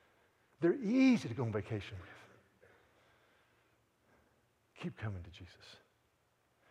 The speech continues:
In the so stewardship of life, above all, love each other purposefully, earnestly,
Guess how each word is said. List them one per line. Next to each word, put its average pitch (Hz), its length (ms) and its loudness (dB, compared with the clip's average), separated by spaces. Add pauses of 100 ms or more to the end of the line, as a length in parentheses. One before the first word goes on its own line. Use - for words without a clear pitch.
(140)
In 139 60 -4
the 123 80 -4
so 123 160 -2
stewardship 170 680 -2
of 127 120 -10
life, 107 140 -6 (340)
above 131 560 0 (100)
all, 98 480 -4 (260)
love 147 640 0 (300)
each 156 420 -6 (140)
other 139 400 -4 (240)
purposefully, 113 1200 -6 (1120)
earnestly, 127 760 -2